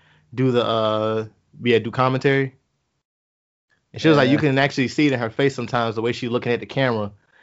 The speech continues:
Speaker 1: That's her basically looking at them like, 'Yo, shut the fuck up.'"
Speaker 2: <laughs>
Speaker 1: But it's like, for, for Michael Cole,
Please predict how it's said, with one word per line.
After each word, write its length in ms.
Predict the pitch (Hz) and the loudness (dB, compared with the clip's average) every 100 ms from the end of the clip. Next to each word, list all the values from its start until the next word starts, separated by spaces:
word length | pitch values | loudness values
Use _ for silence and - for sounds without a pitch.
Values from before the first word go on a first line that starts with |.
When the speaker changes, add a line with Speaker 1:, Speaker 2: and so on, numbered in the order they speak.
| _ | _
Speaker 1:
That's 160 | 107 127 | -6 0
her 160 | 143 127 | 0 2
basically 320 | 123 117 110 | 0 -2 -6
looking 200 | 117 113 | -4 -4
at 100 | 107 | 0
them 160 | 117 120 | 0 0
like, 180 | 107 101 | -2 -2
'Yo, 200 | 107 101 | -4 -4
shut 220 | - 104 | -4 -6
the 80 | - | -6
fuck 240 | 95 85 | -8 -6
up.'" 260 | 104 85 - _ _ _ _ | -6 -6 -10 _ _ _ _
Speaker 2:
<laughs> 960 | 127 - 220 - 156 - - 135 143 - _ _ _ _ _ _ _ _ _ _ _ _ _ _ _ _ _ | -12 -10 -12 0 0 0 -6 -12 -12 -14 _ _ _ _ _ _ _ _ _ _ _ _ _ _ _ _ _
Speaker 1:
But 240 | 143 139 - _ - | -2 -2 -12 _ 0
it's 200 | 180 165 | 0 4
like, 480 | 175 165 160 - - | 4 6 4 -4 -6
for, 680 | 170 165 160 151 143 135 - _ _ _ _ _ _ _ _ _ | 2 6 6 6 4 0 -6 _ _ _ _ _ _ _ _ _
for 120 | - | -4
Michael 320 | 160 190 190 165 | 0 0 0 -2
Cole, 580 | 190 185 180 175 151 | 0 2 0 -2 -6